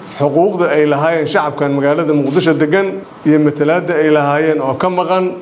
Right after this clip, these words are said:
iyo maqaamka caasimadda sida uu noqon lahaa. Caasimadda inaan xuquuqdayna aan ku weyno, taas waxa waaye dadku Soomaali ma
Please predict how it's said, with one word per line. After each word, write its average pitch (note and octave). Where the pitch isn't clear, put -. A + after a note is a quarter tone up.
iyo D#3+
maqaamka E3
caasimadda D3
sida D#3
uu C3+
noqon C3
lahaa. G#2
Caasimadda E3+
inaan E3
xuquuqdayna F3
aan D#3
ku G3+
weyno, C3
taas E3
waxa D3
waaye D#3+
dadku -
Soomaali C#3+
ma D#3+